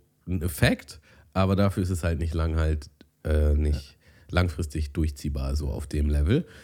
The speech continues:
Speaker 1: Und ich möchte einfach eine gesunde, konstante Beziehung zu Sport und Ernährung dieses Jahr aufbauen, wo ich schon immer Fortschritt sehe, aber jetzt auch nicht mich kaputt macht deswegen oder,
Speaker 2: Das, äh,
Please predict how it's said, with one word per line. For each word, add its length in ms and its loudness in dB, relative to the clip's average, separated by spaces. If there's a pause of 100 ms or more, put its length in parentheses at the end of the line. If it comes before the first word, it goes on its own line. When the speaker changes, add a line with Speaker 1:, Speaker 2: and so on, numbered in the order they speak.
(140)
Speaker 1:
Und 100 -2
ich 100 2
möchte 280 2
einfach 400 0 (240)
eine 80 0
gesunde, 480 4
konstante 1000 0 (680)
Beziehung 760 2
zu 200 -6
Sport 640 -4
und 460 -2 (100)
Ernährung 500 2
dieses 380 -2
Jahr 120 -4
aufbauen, 540 -2 (240)
wo 240 0
ich 160 0 (320)
schon 340 4
immer 220 4
Fortschritt 500 -2
sehe, 280 0 (400)
aber 200 4
jetzt 220 2
auch 200 0
nicht 240 -2
mich 160 -4
kaputt 300 -2
macht 240 0
deswegen 400 -2
oder, 160 0
Speaker 2:
Das, 120 2
äh, 160 -8